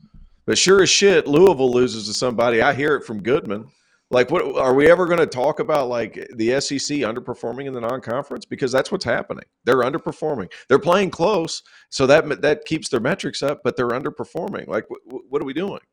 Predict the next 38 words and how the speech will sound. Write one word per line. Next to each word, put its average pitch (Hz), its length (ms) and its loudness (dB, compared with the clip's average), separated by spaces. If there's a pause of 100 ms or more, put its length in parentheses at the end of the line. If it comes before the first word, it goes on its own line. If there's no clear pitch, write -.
(100)
Uh, - 140 -8
so 143 420 2 (360)
i-, 127 80 4
i-, 135 300 0
is 147 160 -2
the 135 120 -2
goose 160 500 0 (340)
not 147 260 -4
good 185 200 0
for 170 120 -6
the 135 100 -2
gander? 208 500 -2 (140)
What's 135 180 -2
good 196 180 2
for 190 120 2
the 156 60 2
goose 143 340 -2
is 135 120 -10
not 160 160 -2
good 185 160 2
for 180 80 -6
the 151 80 -4
gander. 170 320 -2
I 185 80 2
don't 226 140 2
understand. 180 640 -4
Like, 110 220 -6
wh-, 147 160 -6
are, 120 160 -6
are 120 80 -6
we 127 100 -4
gonna 165 220 -6
hold 156 200 -2
everybody 165 320 -2
to 151 40 2
the 156 60 -8
same 151 260 -6
standards 202 560 -8